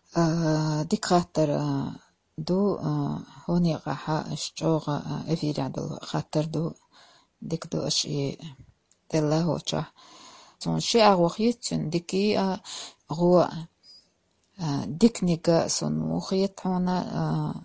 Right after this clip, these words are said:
нагахсан. Орцх вел, ец, а, орц дишчун, а, на ос дишчун, а, орцх вел, дехишсан.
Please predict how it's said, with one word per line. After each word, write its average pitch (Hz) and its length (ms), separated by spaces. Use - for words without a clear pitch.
нагахсан. 196 720
Орцх 196 400
вел, 156 240
ец, - 320
а, 147 260
орц 190 200
дишчун, 143 520
а, - 560
на 170 260
ос 160 200
дишчун, 147 520
а, 165 160
орцх 196 420
вел, 131 360
дехишсан. 160 1000